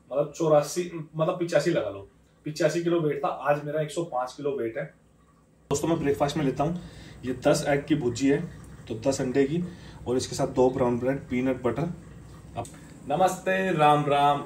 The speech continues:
अस्सलाम वालेकुम, सत श्री अकाल। कैसे हो दोस्तों? मैं आपका अपना अमित पंघाल, आपके पंघाल fitness पे। तो दोस्तों, आज हमारा वीडियो का टॉपिक है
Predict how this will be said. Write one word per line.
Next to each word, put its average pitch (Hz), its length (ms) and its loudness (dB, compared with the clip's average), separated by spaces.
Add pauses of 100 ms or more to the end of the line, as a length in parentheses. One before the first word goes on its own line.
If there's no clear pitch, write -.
अस्सलाम 131 680 0
वालेकुम, 123 440 -2
सत 113 200 -8
श्री 117 160 -6
अकाल। 113 280 -4
कैसे 120 180 -4
हो 113 60 -2
दोस्तों? 117 280 -4
मैं 143 100 -2
आपका 139 240 -2
अपना 131 200 -6
अमित 131 160 -6
पंघाल, 120 340 -4
आपके 160 300 -4 (680)
पंघाल 123 340 -2
fitness - 300 -10
पे। - 100 -12
तो 123 100 -4
दोस्तों, 127 280 -2
आज 127 100 -2
हमारा 127 220 -4
वीडियो 113 320 -4
का 131 80 -4
टॉपिक 113 320 -6
है 147 100 -10